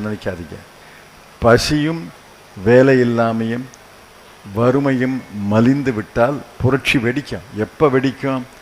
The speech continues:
எங்க வெடிக்கும், யார் தலைமை தாங்கன்னு சொல்ல முடியாது. இப்ப நேபாளில் வெடித்ததுக்கு யாரு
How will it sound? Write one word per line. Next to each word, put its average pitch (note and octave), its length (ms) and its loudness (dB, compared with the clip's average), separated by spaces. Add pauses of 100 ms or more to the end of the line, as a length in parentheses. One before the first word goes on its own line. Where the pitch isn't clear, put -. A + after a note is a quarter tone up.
(260)
எங்க B2+ 380 -2
வெடிக்கும், A#2+ 580 -2 (180)
யார் A#2 380 0
தலைமை A#2+ 280 -2
தாங்கன்னு A2 500 -6 (140)
சொல்ல C3 180 -4
முடியாது. G2 380 -8 (260)
இப்ப A2+ 220 -8
நேபாளில் A#2+ 580 -2
வெடித்ததுக்கு G#2+ 600 -4 (840)
யாரு C#3 380 2